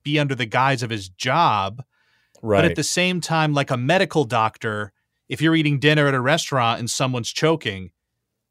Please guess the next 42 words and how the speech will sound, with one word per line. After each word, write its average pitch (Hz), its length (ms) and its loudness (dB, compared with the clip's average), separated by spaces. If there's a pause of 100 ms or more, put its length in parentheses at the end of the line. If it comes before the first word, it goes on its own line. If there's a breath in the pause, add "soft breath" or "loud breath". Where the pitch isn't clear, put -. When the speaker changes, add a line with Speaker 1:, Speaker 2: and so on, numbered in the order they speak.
(100)
Speaker 1:
I 117 60 -12 (200)
think 160 200 2
Speaker 2:
Yeah. 139 80 -6
Speaker 1:
you're, 127 180 -2
like, 104 300 -6
required 135 640 -2
to - 80 -4
help 214 240 0
the 113 80 -6
person, - 580 -10
you 139 140 -4
know, - 60 4
Speaker 2:
I - 20 4
think 151 100 2
Speaker 1:
even 151 140 2
Speaker 2:
so, 139 180 4
Speaker 1:
though 135 60 0
you're, 107 180 4
Speaker 2:
too. 92 80 0
Speaker 1:
you 139 60 0
know, 107 280 -2
"Oh, 139 380 4
the 127 100 -2
dessert, 131 400 2 (200 loud breath)
let's 160 180 2
wait 175 120 0
until 160 200 0
the 143 80 2
dessert 135 380 0
course," 113 400 -4
you 131 80 -2
know, 143 160 4
<laughs> - 40 -8
"I'm 147 140 0
not, 151 180 6
Speaker 2:
Right, 113 280 8
Speaker 1:
I'm, 92 40 0
Speaker 2:
yeah. 110 300 8
Speaker 1:
I'm 151 140 4
not 151 180 4
ready." 135 380 2 (340 loud breath)
So 147 480 2